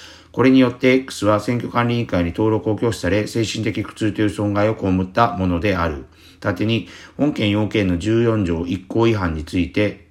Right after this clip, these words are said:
括弧一、本件要件によって戸別訪問を行うことについて有権者と非有権者、特に永住外国人との間に区別が生じている。以下、この区別を本件区別という。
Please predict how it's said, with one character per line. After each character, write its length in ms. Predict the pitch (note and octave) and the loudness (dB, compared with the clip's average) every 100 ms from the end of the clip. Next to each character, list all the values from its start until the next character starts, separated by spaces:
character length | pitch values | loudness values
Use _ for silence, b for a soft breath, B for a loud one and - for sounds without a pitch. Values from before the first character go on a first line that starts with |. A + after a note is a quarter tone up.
| _ | _
括 220 | C3 C3 | -2 -2
弧 120 | - E2 | -2 -4
一、 400 | D2+ G#2 F#2+ B B B | -2 0 0 B B B
本 200 | - C#3+ | -2 -2
件 200 | - F#2+ | 0 0
要 180 | G#2 G#2+ | 0 0
件 240 | A#2+ G2+ | 0 2
に 80 | F2+ | 2
よ 100 | E2+ | 0
っ 40 | |
て 220 | - A2 G#2 | -2 -2 -2
戸 120 | A2+ | 0
別 220 | B2+ B2+ | -2 0
訪 120 | C#3 B2+ | 2 2
問 200 | G2 E2+ | 0 0
を 40 | |
行 100 | A2 | 0
う 160 | A2 G#2+ | -2 0
こ 100 | G#2 | -2
と 80 | |
に 120 | F#2+ - | -2 -2
つ 120 | G#2 | -2
い 80 | F2 | 0
て 80 | |
有 240 | F2 G2+ A2 | 0 2 0
権 220 | C3 G#2+ | 0 0
者 120 | F2 | -2
と 200 | E2+ G2 | -2 -4
非 280 | F2+ B2+ A#2 | -2 -4 -2
有 200 | A2 A2+ | 0 0
権 240 | B2+ A2 | 0 0
者、 280 | F2 D#2+ D2+ - | 0 -6 -8 -6
特 220 | C3+ C3 | -4 0
に 160 | G2 G2 | 0 2
永 140 | A2+ | 0
住 200 | A#2+ B2 | 2 2
外 180 | A#2 A#2 | 2 2
国 200 | A2+ A#2 | 0 -2
人 200 | G2+ E2+ | 0 -2
と 100 | G#2 | 0
の 100 | F#2 | 0
間 200 | F2+ F2+ | 0 0
に 80 | F2+ | -2
区 100 | - | 0
別 200 | A2+ - | -2 0
が 100 | G2 | -2
生 220 | F2 F2 | -2 -2
じ 120 | F2 F#2+ | -2 0
て 100 | F2 | -2
い 60 | |
る。 100 | E2 | 0
以 100 | F#2 | -4
下、 200 | - E2+ | -4 -4
こ 120 | - | -2
の 80 | G#2 | -6
区 80 | - | -2
別 240 | G#2 F#2 F2+ | -2 -2 -4
を 40 | |
本 200 | F#2 F#2+ | -2 -4
件 180 | - D#2+ | -4 -6
区 100 | F#2 | -2
別 220 | F2 - | -4 -4
と 120 | E2 | -8
い 240 | D#2+ F#2 | -2 0
う。 120 | F#2+ | 0